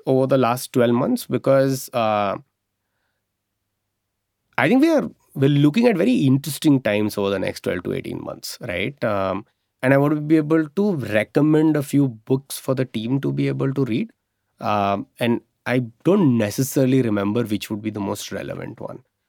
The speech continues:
Or maybe I could just share my notes of it, um, right? Uh, one of the two. But, uh, broadly, because I think the next eight, twelve months at least, um, on venture, um, and for what you call,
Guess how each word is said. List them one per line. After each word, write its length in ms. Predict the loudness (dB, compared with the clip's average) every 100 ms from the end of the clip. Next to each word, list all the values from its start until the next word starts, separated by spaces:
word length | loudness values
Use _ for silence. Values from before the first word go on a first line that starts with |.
| _
Or 180 | 2 4
maybe 260 | 4 2 2
I 60 |
could 180 | 0 -4
just 160 | -6 -4
share 180 | -4 -6
my 100 | -8
notes 320 | -10 -12 -12
of 160 | -16 -14
it, 120 | -20 _ _ _ _ -8
um, 420 | -4 -2 -2 -2 -4
right? 320 | -4 -4 -4
Uh, 440 | -2 0 0 -2 -4
one 200 | 0 0
of 120 | 0
the 100 | -2
two. 220 | -4 -10 _ _ _ -2
But, 320 | 0 2 0 0
uh, 280 | 2 2 0
broadly, 420 | 2 2 4 2
because 280 | 2 2 2
I 60 |
think 260 | 2 -2 -4 -6
the 80 | -2
next 420 | 0 -2 -6 -6
eight, 220 | -2 -2 -4 _ _
twelve 200 | 0 2
months 260 | 2 2 0
at 180 | -4 -2
least, 440 | -4 -6 -16 -20 -8
um, 520 | -2 -2 -2 -2 -6 -10 _ _ _ _ _ _
on 300 | -4 2 2
venture, 380 | 2 0 -2 -8 -10 _ _ _ _ -10
um, 640 | -4 -2 0 0 0 -2 -2
and 320 | 0 2 0
for 460 | 0 2 2 2
what 180 | 0 -4
you 80 | -6
call, 460 | -4 -2 -2 -4